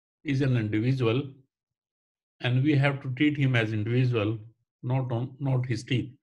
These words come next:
but his biology, his physiology, his health. And if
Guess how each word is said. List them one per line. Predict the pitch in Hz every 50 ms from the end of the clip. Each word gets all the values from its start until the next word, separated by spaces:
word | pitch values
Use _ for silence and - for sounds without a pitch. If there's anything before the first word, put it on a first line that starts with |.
| _ _ _ _ _ _
but | 107 104 104 - -
his | - 110 107 107
biology, | 104 101 95 104 101 95 92 92 92 87 90 - _ _ _ _
his | - 98 98
physiology, | - - 110 101 98 98 98 92 90 85 92 95 104 - _ _ _ _ _ _ _ _ _ _
his | _ 120 110 104 98
health. | 95 101 101 98 90 82 - - _ _ _ _ _ _ _ _
And | 113 113 113 113 117 110 110 110 - - - _ _ _ _ -
if | 190 196 - - -